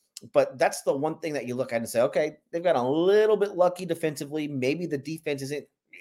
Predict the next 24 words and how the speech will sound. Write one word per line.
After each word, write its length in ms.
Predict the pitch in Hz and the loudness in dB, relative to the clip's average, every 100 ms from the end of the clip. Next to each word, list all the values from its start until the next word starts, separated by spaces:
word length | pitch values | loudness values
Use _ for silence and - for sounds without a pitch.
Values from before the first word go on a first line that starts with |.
| - | -12
it's 160 | 143 120 | -10 -8
a 60 | 104 | -6
little 200 | 131 160 | -6 -2
bit 100 | 170 | -2
of 80 | |
a 60 | 160 | 0
mirage 540 | 170 160 160 190 190 - _ _ - | 2 6 8 6 0 -6 _ _ -12
just 160 | 120 | -10
because 380 | 131 139 135 135 _ - | -2 2 2 0 _ -10
teams 240 | 131 135 | -6 -2
are 80 | 131 | -2
missing 340 | 117 123 - 123 | -2 -4 -2 0
open 300 | 123 110 104 | 0 -4 -6
looks 200 | 143 165 | -6 -8
against 280 | 165 156 | -10 -10
them, 240 | 170 175 180 _ _ _ _ _ | -6 -6 -8 _ _ _ _ _
but 300 | 139 127 127 - _ - 147 | 8 8 6 -12 _ -16 -2
they're 180 | 143 | 0
giving 400 | 139 - 165 208 | 0 -2 -2 0
themselves 480 | 190 165 - 170 131 | 0 -2 0 0 0
a 80 | 110 | -4
chance 460 | - - 123 - - | -8 -6 -6 -6 -12
at 160 | - | -16
least." 400 | - - - - | -20 -18 -18 -12